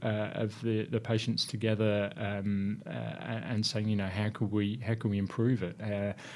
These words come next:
what are the, what are the points at which you felt stressed? What are the points at which you didn't understand thi-, what, what things were happening?" And almost sort of mapping out a process.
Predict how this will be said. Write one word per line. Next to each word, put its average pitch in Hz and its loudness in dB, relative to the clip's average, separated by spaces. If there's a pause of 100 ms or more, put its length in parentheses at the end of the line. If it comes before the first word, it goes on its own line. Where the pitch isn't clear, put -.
(160)
what 120 8
are 113 8
the, 98 6
what 117 4
are - 8
the 98 2
points 107 0
at 104 0
which 107 -2
you 107 4
felt 98 0
stressed? - 0
What 107 2
are 101 2
the 92 -2
points 104 2
at - -2
which 107 -4
you 110 2
didn't 101 4
understand 101 2
thi-, 117 -4
what, 107 0
what 113 -4
things 104 -4
were 101 -4
happening?" 110 -2
And 120 6
almost 131 6
sort 110 2
of 95 0
mapping 104 4
out 101 2
a 98 -4
process. 110 2